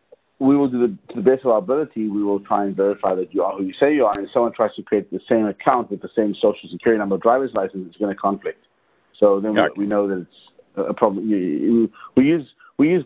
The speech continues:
Speaker 1: government identifiers when it comes to strong verification, and that's just because we live in countries, and countries need identifiers. And for you, you know, we're not trying to,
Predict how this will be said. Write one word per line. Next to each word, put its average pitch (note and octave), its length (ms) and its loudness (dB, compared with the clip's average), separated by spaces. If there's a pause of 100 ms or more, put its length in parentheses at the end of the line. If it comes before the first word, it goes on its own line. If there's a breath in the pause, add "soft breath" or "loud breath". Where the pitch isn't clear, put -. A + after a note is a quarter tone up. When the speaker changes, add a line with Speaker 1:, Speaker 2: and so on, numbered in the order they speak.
Speaker 1:
government C3 280 2
identifiers B2 640 -2
when A#2+ 120 -2
it A2 100 -10
comes A2 220 -4
to A2+ 80 -10
strong A2+ 320 0
verification, G#2 760 0
and A#2 100 0
that's A#2+ 140 -2
just - 120 -8
because A#2+ 280 2 (240)
we A2+ 140 4
live A#2+ 220 2
in A2 120 -4
countries, F#2 380 -4
and F2 120 -12
countries G2+ 360 -2
need G2 180 4
identifiers. F2+ 720 -2
And E2+ 360 -18
for F#2+ 60 0
you, G2 160 2
you - 80 0
know, F#2+ 180 -2 (300 loud breath)
we're A#2 100 6
not B2+ 120 0
trying B2 220 0
to, F#2+ 80 -8